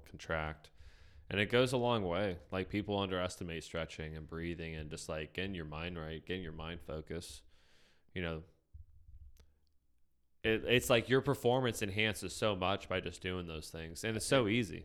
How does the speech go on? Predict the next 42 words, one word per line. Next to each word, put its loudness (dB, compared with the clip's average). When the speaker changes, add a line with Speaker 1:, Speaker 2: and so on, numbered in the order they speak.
Speaker 2:
it -4
really -2
did, -2
yeah. -6
It -4
was -6
two -6
weeks, -6
and -8
like -6
I -6
said, -6
I 0
was -4
just -12
jumping -10
higher. -8
And -8
then -4
I -2
got -4
my -6
leg -6
strength -10
back -6
a -10
little -8
bit -6
from -8
Speaker 1:
So, 6
Speaker 2:
just -12
playing. -6
Speaker 1:
with 4
your 6
protein 4
shakes, -2
are 2
you 4
doing 0
whey -2
protein -2
then? -4